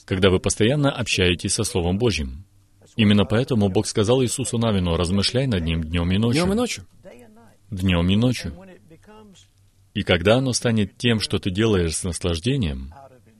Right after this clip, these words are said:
Speaker 1: а не как рутинную работу, тогда,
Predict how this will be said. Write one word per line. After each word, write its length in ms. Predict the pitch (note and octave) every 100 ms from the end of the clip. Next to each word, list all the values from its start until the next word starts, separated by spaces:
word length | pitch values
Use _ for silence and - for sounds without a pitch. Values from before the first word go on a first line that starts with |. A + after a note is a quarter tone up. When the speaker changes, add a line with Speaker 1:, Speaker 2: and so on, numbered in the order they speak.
| _ - D#3+ - -
Speaker 1:
а 80 | C#3
не 120 | A#2+
как 200 | G#2+ F#2
рутинную 480 | F2 - G#2 F2+ F2+
работу, 500 | E2 F2 D#2+ F2 - _ _ _ _ _ _ _ _ C3 A2+ A2+ _ _ _ _ _ _ _ _ _ _ _ - E3+ D3 -
тогда, 600 | - F#2 G#2 G2 F#2+ F2